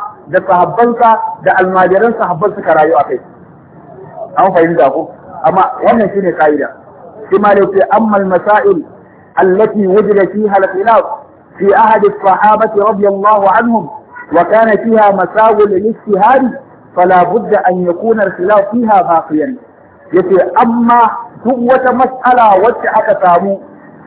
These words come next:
sabani tun daga lokacin sahabbai, akwai fahimtar sahabbai daban-daban akan wannan matsala din.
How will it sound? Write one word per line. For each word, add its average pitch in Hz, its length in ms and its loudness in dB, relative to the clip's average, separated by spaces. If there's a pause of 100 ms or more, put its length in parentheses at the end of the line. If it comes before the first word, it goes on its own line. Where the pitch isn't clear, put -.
(100)
sabani 208 640 2
tun 294 240 -4
daga 208 200 4
lokacin 214 440 0
sahabbai, 175 480 0 (560)
akwai 226 340 2
fahimtar 220 520 0
sahabbai 185 460 0
daban-daban 214 640 -2
akan 196 280 -2
wannan 180 360 -2
matsala 180 460 0
din. 151 140 -6